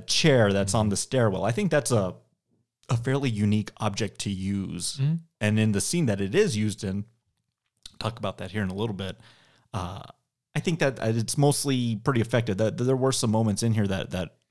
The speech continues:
Speaker 1: that really worked for me. What do you, what do you just think of the setting? I mean, do you think this is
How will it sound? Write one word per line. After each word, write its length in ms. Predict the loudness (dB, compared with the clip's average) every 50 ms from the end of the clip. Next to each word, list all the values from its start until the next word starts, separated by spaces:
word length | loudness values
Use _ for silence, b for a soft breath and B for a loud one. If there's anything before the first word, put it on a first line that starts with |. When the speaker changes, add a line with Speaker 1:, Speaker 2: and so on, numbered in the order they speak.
| _ _
Speaker 1:
that 160 | -4 -4 -4 -4 -2
really 220 | 0 0 0 0
worked 280 | 0 0 0 0 0 -2
for 80 | -4
me. 60 | -4 -2
What 180 | -2 -2 -2
do 60 | -2 -2
you, 60 | -4 -2
what 120 | -4 -2 -2
do 40 |
you 60 | 0 -2
just 180 | -2 -2 0
think 160 | -2 -2 0
of 100 | -2 0 0
the 60 | -2
setting? 380 | 0 2 2 2 2 2 0 0
I 40 |
mean, 160 | 0 0 0 0
do 40 | -2
you 60 | -2
think 180 | -2 -2 0 0
this 180 | 0 0 0
is 240 | -2 -2 -2 -4